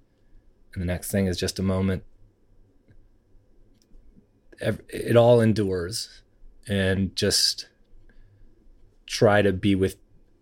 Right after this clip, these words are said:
people you like. Try to stay connected if that's something you need. Uh, try to read all the Game of Thrones books so that you understand that there is hope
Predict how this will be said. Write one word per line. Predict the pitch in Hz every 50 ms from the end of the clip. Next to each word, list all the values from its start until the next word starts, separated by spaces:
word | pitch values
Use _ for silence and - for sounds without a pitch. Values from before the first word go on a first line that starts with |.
| _ _ - _ - -
people | - 117 110 - 104 107
you | 107 101 98
like. | 90 92 92 87 85 -
Try | - - - 101 98
to | 95
stay | 92 - - 92
connected | 90 - 104 95 92 92 - - 92 95
if | 92 -
that's | - 92 - -
something | 101 95 92 - 101 98
you | 95 98
need. | 101 98 95 98 95 - - _ _ _ _ _ _ _ _ - _ - _ _ - _ _ -
Uh, | - 104 98 92 90 90 87 90
try | - - - 107 95 95
to | 90 90
read | 87 92 98 90 85 80
all | - - - 107 110 110
the | 113
Game | 98 98 90 87 87
of | 82
Thrones | - 85 85 87 87 82 -
books | - 92 90 - - - - _ _ _ _ _ _ _ - - - _ _ _ _
so | - - - 113 98 98
that | 98 90 - -
you | 95 95 90
understand | 95 95 87 85 - - - 92 92 95 95 90
that | 90 85 -
there | 92 92 95
is | 107 117 117 110 -
hope | - - 143 139 - - - -